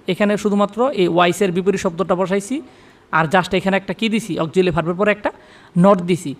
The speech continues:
আশা করি বিষয়টা ক্লিয়ারলি বুঝতে পারছো। Then আমরা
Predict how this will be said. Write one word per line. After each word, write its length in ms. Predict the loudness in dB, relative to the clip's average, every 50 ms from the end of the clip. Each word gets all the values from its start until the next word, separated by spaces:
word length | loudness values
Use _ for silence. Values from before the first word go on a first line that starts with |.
| -10 -4 -2
আশা 240 | -2 0 0 0 0
করি 180 | 2 2 2
বিষয়টা 360 | 2 0 0 0 0 0 -2
ক্লিয়ারলি 600 | -4 -6 -6 0 2 6 6 6 6 4 2 0 -2 -6 -12 -20 -16 -2 0
বুঝতে 240 | 0 2 2 2 0
পারছো। 320 | 0 -2 -4 -8 -10 -12 -12 -14 -18 -20 -20 -20 -20 _ _ _ _ _ _ _ _ _ _ _ _ _ _ _ _ _ _ _ _ 2
Then 160 | 4 4 6
আমরা 280 | 6 4 4 4 4